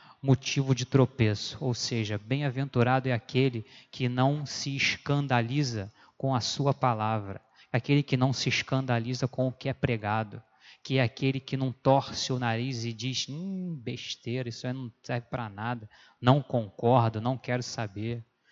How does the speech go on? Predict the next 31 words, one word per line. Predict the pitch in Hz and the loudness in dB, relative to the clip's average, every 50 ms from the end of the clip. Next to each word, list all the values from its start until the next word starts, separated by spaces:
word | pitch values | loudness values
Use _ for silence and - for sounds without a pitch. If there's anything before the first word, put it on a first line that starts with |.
| _ _ _ _ _ _ _ _ | _ _ _ _ _ _ _ _
E | 120 110 | 0 2
aí | 107 120 127 | 4 4 2
fica | - - - 135 - 143 123 | 2 -2 -4 -2 0 0 -2
proclamando: | - - 131 127 127 - 131 117 107 104 110 123 131 131 120 123 | 2 4 2 2 2 2 0 0 0 0 0 0 0 2 4 4
"Ó, | 120 110 95 90 - - _ _ _ _ _ _ _ _ _ | 4 4 4 0 -8 -16 _ _ _ _ _ _ _ _ _
pregaram | 143 113 104 98 107 123 135 143 | -2 -2 -2 0 0 0 0 0
sobre | - - 160 160 165 156 | 0 0 0 2 4 2
isso, | 120 117 131 131 120 - - 110 | 2 4 2 0 0 0 0 2
olha, | 107 135 143 120 110 104 95 104 107 | 6 6 6 6 4 2 -2 -6 0
olha, | 123 131 117 107 | 2 2 2 2
olha | 120 139 151 | 2 0 2
lá, | 139 113 | 2 2
olha | 107 135 | 2 2
lá, | 143 120 95 101 - _ _ _ _ _ _ _ _ _ _ | 2 2 0 -2 -10 _ _ _ _ _ _ _ _ _ _
nada | 117 123 151 151 160 | 2 2 4 4 2
a | |
ver." | 127 101 98 104 113 123 127 113 - _ _ _ _ _ _ _ _ _ _ _ _ _ _ _ _ _ _ _ _ _ _ | 0 0 -2 -2 0 0 -2 -4 -8 _ _ _ _ _ _ _ _ _ _ _ _ _ _ _ _ _ _ _ _ _ _
Bem-aventurado | 120 104 113 123 139 135 117 120 131 139 - 127 117 117 123 123 127 | -6 -2 -2 -2 0 -2 -2 -2 -2 -2 0 0 0 0 0 -2 -2
aquele | 117 - - 123 120 120 | -6 -4 -4 -4 -4 -6
que | - - 120 | -6 -6 -6
não | 107 113 113 117 139 | -4 -4 -4 -4 -4
achar | 127 127 - - - 123 120 120 | -4 -4 -4 -2 -2 -2 -2 -2
em | 117 110 | -4 -4
mim | 117 117 | -4 -4
motivo | 123 120 113 - - - 123 117 117 | -2 -4 -6 -6 -6 -6 -4 -4 -4
de | 107 113 110 | -4 -6 -2
tropeço. | - 120 117 - - - 107 95 98 98 - - - - - _ _ _ _ _ _ _ _ _ _ _ _ _ _ _ _ _ _ _ _ _ _ _ _ _ | 0 0 0 0 -4 -8 -8 -8 -8 -10 -12 -16 -18 -18 -20 _ _ _ _ _ _ _ _ _ _ _ _ _ _ _ _ _ _ _ _ _ _ _ _ _
Então | - 117 110 | -4 -4 -4
que | - 135 | -4 -4
nós | 117 120 127 - - | -2 -2 -2 -2 -4
possamos | - 147 127 - - - - - 117 131 123 113 107 - - - - | -4 -4 -4 -4 -4 -10 -4 -2 -2 0 0 -2 -6 -6 -10 -14 -14